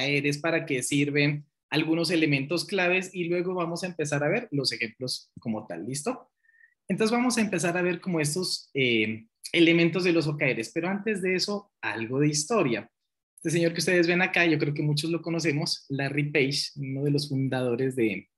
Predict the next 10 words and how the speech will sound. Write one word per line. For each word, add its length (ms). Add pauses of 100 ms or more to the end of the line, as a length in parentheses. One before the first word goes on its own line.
(920)
de 240
Google, 400 (100)
y 80
él 140
nos 180
dice 300
esto: 360
"Las 220
organizaciones 920
ganadoras 840